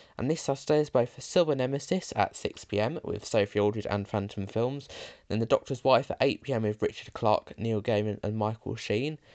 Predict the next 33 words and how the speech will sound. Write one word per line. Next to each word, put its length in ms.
Next, 300
National 360
Theatre 380
Live, 400
which 240
is 140
when 420
you 240
can 340
access 540
a 240
National 380
Theatre 380
show 360
on 140
YouTube 460
for 140
free 440
for 300
a 100
whole 220
week, 360
uh, 200
from 340
April 360
sixteenth, 840
for, 260
uh, 60
and 120
then 200
a 40
week 240
afterwards 560